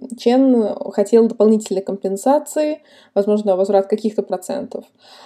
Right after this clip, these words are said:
А по другой версии, что она просто не смогла ему вернуть всю сумму, которую она украла.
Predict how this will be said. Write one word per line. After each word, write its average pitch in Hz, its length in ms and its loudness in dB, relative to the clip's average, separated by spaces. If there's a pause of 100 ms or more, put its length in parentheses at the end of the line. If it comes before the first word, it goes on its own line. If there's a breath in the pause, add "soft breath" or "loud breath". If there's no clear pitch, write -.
А 196 120 4
по 202 200 2
другой 220 260 6
версии, 269 500 2
что 214 400 0
она 202 220 2
просто 202 400 -2
не 196 100 -2
смогла 208 440 -2
ему 196 300 0
вернуть 208 440 0
всю 214 640 -2
сумму, 240 380 2
которую 196 440 0
она 185 220 -6
украла. 190 460 -8